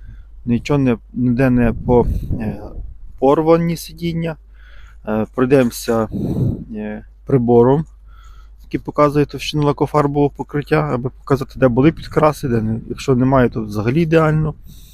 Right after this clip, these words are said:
А, викладемо відео на каналі. Е, багато підписників є, люди обирають собі автомобіль, отож ваш автомобіль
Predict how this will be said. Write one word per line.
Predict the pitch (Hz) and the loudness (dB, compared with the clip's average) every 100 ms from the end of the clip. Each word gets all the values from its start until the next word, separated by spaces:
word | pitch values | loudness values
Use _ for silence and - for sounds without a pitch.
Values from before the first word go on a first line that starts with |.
| - - - - - - - - - - - - - - - | -20 -20 -20 -20 -12 -4 -4 -4 -8 -12 -14 -6 -6 -6 -4
А, | 139 | 0
викладемо | 131 143 139 131 131 123 120 | 0 2 2 4 4 4 2
відео | 123 117 113 | 2 4 4
на | 117 110 | 4 2
каналі. | - 117 131 185 185 180 - - - - - - - - - - - | -2 0 2 2 2 0 0 0 -2 -8 -14 -14 -16 -16 -16 -14 -6
Е, | 110 | -2
багато | 113 131 135 120 | 2 2 2 -2
підписників | - - 127 127 - 123 | -8 -4 -2 -4 -6 -2
є, | 151 180 | 2 4
люди | 143 123 | 2 4
обирають | 123 - 123 120 107 | 6 6 6 4 2
собі | 117 113 | -2 -2
автомобіль, | - 127 127 170 202 - - | -2 -2 0 2 2 0 -8
отож | 123 - 143 - - - | -10 0 0 0 -8 -2
ваш | 127 - | -2 -2
автомобіль | - - 123 156 | -10 -8 -2 0